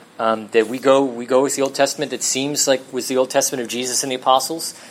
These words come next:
We don't add the Greek stuff that later Greek Jews added in. Um, this is books like First Maccabees, Second Maccabees, stuff like that.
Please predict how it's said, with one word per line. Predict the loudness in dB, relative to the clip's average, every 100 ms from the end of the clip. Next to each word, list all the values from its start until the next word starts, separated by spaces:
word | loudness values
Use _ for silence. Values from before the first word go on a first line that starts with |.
| -14
We | -4
don't | 2 2 2
add | 2 2 2
the | -2
Greek | -4 -4
stuff | -2 2 2 2
that | -2 0
later | 0 0
Greek | -2 -4 -4
Jews | -4 -2 2
added | 2 2 0
in. | -2 -4 -12 -20 -20 -20 -20 -4
Um, | 0 0
this | 0 -2
is | 0
books | 0 2 2
like | 0
First | 0 -2 0
Maccabees, | 0 0 0 -4 -2
Second | -2 -2 0
Maccabees, | 0 0 -2 -4 -4
stuff | -4 -4 -2
like | -4
that. | -4 -6